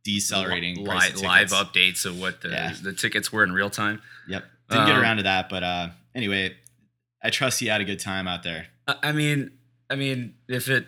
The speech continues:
Speaker 2: if it's any, makes him feel any better, he did win the podcast prediction challenge this week. Um, he actually hit the score, uh, hit the nail on the head on the score.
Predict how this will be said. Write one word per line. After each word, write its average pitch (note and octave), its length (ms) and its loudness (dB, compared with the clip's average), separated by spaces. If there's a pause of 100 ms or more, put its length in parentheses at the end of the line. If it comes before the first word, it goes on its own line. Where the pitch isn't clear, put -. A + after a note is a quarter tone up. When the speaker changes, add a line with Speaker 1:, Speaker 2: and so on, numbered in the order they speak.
(140)
Speaker 2:
if A#2 160 -8
it's C3 180 -2
any, F3 180 6
makes C#3 340 -2
him B2+ 120 0
feel D3 220 8
any G#2 120 2
better, G2 240 4
he A2+ 160 -2
did A#2 300 -2
win A2+ 260 0
the G2+ 80 -2
podcast G#2 540 -4
prediction G2+ 360 -2
challenge G#2 380 0
this A2 220 -4
week. A#2+ 260 -4 (300)
Um, G2+ 260 0
he A2+ 120 2
actually G#2+ 320 4
hit A#2 320 -2
the F#2 160 -8
score, A2 520 -4 (420)
uh, F2+ 180 -6
hit F#2 160 -4
the F2+ 60 -4
nail F#2+ 140 -2
on G#2+ 80 -4
the F#2+ 80 -2
head G#2+ 120 2
on F#2+ 100 -4
the E2+ 80 -6
score. G#2 400 -4